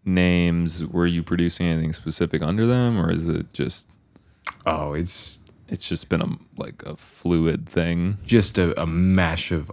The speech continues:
Speaker 2: all types of music. I was making, I will say, when I was making music at the very beginning, it was mostly happy hardcore, music.
Speaker 1: Oh, okay.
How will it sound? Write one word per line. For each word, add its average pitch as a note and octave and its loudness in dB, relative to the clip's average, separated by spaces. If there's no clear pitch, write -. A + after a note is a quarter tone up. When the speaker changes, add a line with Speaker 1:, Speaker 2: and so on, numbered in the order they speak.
Speaker 2:
all C#2+ -2
types D2 -4
of D2+ -8
music. D2+ -8
I A2 10
was A#2+ 10
making, B2+ 4
I F#2 6
will A2 8
say, G2 6
when F2+ 6
I F2+ 6
was F2 4
making F#2 4
music F2+ 2
at D2 -2
the - -12
very E2 2
beginning, D2+ -4
it F2+ 0
was F2+ 0
mostly F#2 6
happy D#2 -4
hardcore, D2+ -6
music. - -6
Speaker 1:
Oh, F#2+ 4
okay. A2 -2